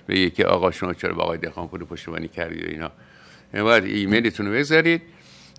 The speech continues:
که اینها مورد قبول باشه و با یه لایک زدن به درد نمی‌خوره.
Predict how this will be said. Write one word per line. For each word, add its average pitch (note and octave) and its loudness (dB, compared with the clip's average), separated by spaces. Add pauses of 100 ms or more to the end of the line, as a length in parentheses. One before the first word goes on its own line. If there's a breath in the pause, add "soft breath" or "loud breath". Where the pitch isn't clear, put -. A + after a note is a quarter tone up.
که B2+ 0
اینها C3 2
مورد A#2+ 2
قبول A2+ 6
باشه F#2 -2
و F2+ -4
با G2 2
یه G2+ 2
لایک G#2 4
زدن A#2+ 0
به A#2+ 0
درد A#2 6
نمی‌خوره. F2+ -4